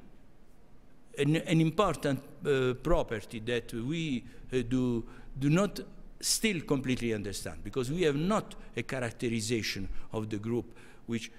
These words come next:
of the generators which enjoy this property. What is this important property? I have shown to you that the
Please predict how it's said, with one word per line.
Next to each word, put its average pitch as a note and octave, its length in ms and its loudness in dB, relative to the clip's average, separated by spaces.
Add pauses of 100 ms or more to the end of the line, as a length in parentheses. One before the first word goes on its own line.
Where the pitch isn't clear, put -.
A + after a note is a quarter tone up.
(220)
of A#2 160 2
the A2 140 8
generators B2 720 4
which A2 220 2
enjoy A#2 440 4
this A2 220 0
property. F2+ 500 0 (300)
What F#3+ 180 6
is A3 160 4
this D3+ 160 2
important C#3+ 500 4
property? G#2 440 2 (200)
I F3+ 180 6
have G3+ 180 6
shown G3 380 4
to F3 120 4
you E3+ 340 8
that C3 440 4 (360)
the D3+ 280 6